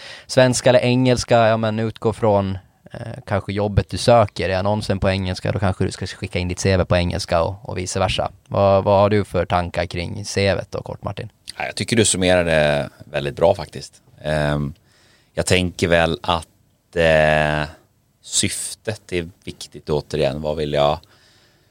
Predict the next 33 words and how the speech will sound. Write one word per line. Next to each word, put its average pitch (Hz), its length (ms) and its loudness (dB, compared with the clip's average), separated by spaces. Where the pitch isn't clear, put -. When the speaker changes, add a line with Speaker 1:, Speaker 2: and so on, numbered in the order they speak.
Speaker 2:
få - 100 -14
fram 98 320 -2
här? 73 320 -4
Eh, 76 600 -2
och, - 400 -8
eh, 73 680 2
jag, 80 180 0
jag 85 140 0
kan 95 100 -4
ju 85 60 -2
spontant, 85 600 -2
eh, 82 80 0
när 85 80 0
man 85 120 0
ser 90 200 2
de 82 100 0
här 73 180 0
ensides 78 640 -2
ambitionerna 92 600 -2
ibland, 64 380 0
så, - 320 -2
så - 160 -4
är 69 140 0
det 69 80 -2
ju 73 220 0
liksom 69 260 -4
på - 100 -6
bekostnad 80 520 0
utav 73 240 4
att 76 100 0
man 73 120 -2
sitter - 320 -8
med 71 280 -4